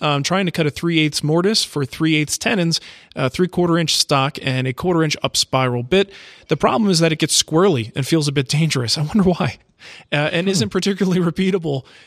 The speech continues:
Speaker 1: or consistent. My next thought is just to do one side with a router and then chisel the rest.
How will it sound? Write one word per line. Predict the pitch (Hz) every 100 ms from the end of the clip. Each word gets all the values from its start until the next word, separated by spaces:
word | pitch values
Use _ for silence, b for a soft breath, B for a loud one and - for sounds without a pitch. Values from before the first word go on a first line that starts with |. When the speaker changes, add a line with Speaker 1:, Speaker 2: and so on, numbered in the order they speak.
| B
Speaker 1:
or | - 147
consistent. | 151 139 139 127 117
My | - 143
next | 165 -
thought | 175 170 147
is | 139
just | - 131 -
to |
do | 131 131 127 -
one | 139 220
side | 233 139 131
with | 131
a | 123
router | 131 190 185 180
and | 175
then | 196
chisel | 180 247 196 156
the |
rest. | 120 123 - -